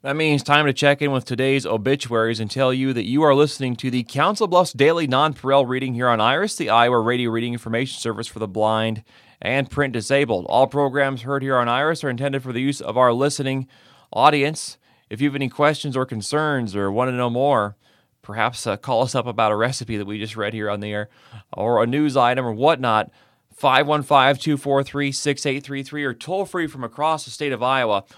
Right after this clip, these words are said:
one eight seven seven four zero four four seven four seven. We need to know who is listening in order to keep our services free. We do have one, actually two obituaries here for today.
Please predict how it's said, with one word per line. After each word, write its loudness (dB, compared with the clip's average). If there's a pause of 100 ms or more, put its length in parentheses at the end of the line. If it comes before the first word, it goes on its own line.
(220)
one 2
eight -4
seven -2
seven -2
four -2
zero -2
four -6
four -4
seven -2
four -4
seven. -2 (440)
We -4
need -4
to -8
know -2
who -4
is -4
listening -4
in -4
order -4
to -16
keep -8
our 0
services -10
free. -8 (1040)
We -4
do 0
have 6
one, -2 (180)
actually -4
two -6
obituaries -4
here -8
for -10
today. -6